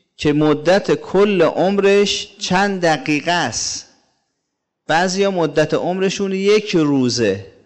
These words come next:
بعضی از پشه ها یک روز مدت عمرشون، که وقت این یه روز به اندازهٔ همین صد سال عمری که ما می‌کنیم برای اونا همینجوری می‌گذره. بعضی از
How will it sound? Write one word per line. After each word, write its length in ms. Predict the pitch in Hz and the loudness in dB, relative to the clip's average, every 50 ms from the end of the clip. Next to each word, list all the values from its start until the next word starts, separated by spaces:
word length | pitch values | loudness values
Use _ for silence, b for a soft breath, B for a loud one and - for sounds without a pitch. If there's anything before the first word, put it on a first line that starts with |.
| _ _ | _ _
بعضی 280 | - 139 156 151 156 165 | 0 0 0 0 0 0
از 160 | 160 160 - | -2 -2 -2
پشه 320 | - 160 160 - - 143 | -2 -2 -2 0 -2 -2
ها 400 | 139 147 160 175 190 202 208 214 - - | 0 0 0 0 -2 -4 -6 -10 -14 -10
یک 240 | - 208 226 226 226 | -4 -2 0 0 0
روز 280 | - 190 165 156 139 147 | -2 -2 -2 -2 -2 -2
مدت 360 | 143 143 143 139 139 131 - | -4 -6 -6 -6 -8 -8 -8
عمرشون، 460 | 127 127 135 135 135 - - 151 147 _ _ _ _ _ _ _ _ _ _ _ _ _ _ _ _ _ _ _ _ _ _ _ _ _ _ _ | -10 -10 -10 -12 -14 -16 -18 -20 -20 _ _ _ _ _ _ _ _ _ _ _ _ _ _ _ _ _ _ _ _ _ _ _ _ _ _ _
که 100 | - 147 | -4 -2
وقت 200 | 143 165 202 202 | 0 0 0 -2
این 240 | - 202 214 220 214 | -2 -2 0 2 4
یه 80 | 196 185 | 4 4
روز 280 | 175 190 214 226 196 | 4 2 2 0 0
به 100 | 196 185 | 0 0
اندازهٔ 580 | 170 170 165 165 165 160 165 160 156 170 208 214 | 0 0 0 0 0 2 2 2 2 2 0 0
همین 240 | 202 202 196 208 214 | 0 0 -2 -2 -2
صد 280 | 202 - - 175 170 | -4 -4 -2 -2 -2
سال 360 | 165 - - - 175 160 156 156 | -2 -2 -4 0 0 2 2 2
عمری 280 | 104 185 202 196 202 | 0 -2 -2 -4 -4
که 120 | 202 220 180 | -4 -4 -4
ما 120 | 170 170 | -4 -4
می‌کنیم 320 | 165 160 - - 170 185 | -4 -6 -4 -4 -4 -2
برای 140 | 180 175 180 | 0 0 0
اونا 160 | 185 185 185 | 0 0 0
همینجوری 400 | 180 180 185 180 165 147 156 151 | 0 -2 -2 -4 -4 -6 -4 -4
می‌گذره. 460 | 151 139 110 92 98 98 87 101 113 120 - _ _ _ _ _ _ _ _ _ _ _ _ _ _ _ _ _ _ _ _ _ _ _ _ _ _ _ _ _ _ _ _ B B B B B B B B - | -2 -4 -4 -6 -6 -10 -10 -10 -12 -16 -20 _ _ _ _ _ _ _ _ _ _ _ _ _ _ _ _ _ _ _ _ _ _ _ _ _ _ _ _ _ _ _ _ B B B B B B B B -2
بعضی 360 | 135 147 180 202 202 202 214 | 0 2 2 2 2 2 2
از 180 | 214 220 208 | 2 2 0